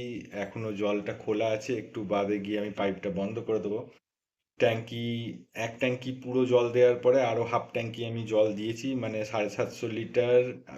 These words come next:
প্লাস আরো হাফ, তো ওই হাজার লিটার মতো জল আমি ছাদের মধ্যে ডিস্ট্রিবিউট করে দিয়েছি। ব্যাঙ্গালোরের লোকরা আমা-, এটা দেখলে পরে আমাকে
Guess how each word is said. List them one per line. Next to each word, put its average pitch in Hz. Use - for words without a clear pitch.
প্লাস 104
আরো 104
হাফ, 110
তো 123
ওই 131
হাজার 120
লিটার 120
মতো 123
জল 117
আমি 120
ছাদের 113
মধ্যে 113
ডিস্ট্রিবিউট 110
করে 160
দিয়েছি। 92
ব্যাঙ্গালোরের 110
লোকরা 117
আমা-, 113
এটা 113
দেখলে 104
পরে 123
আমাকে 113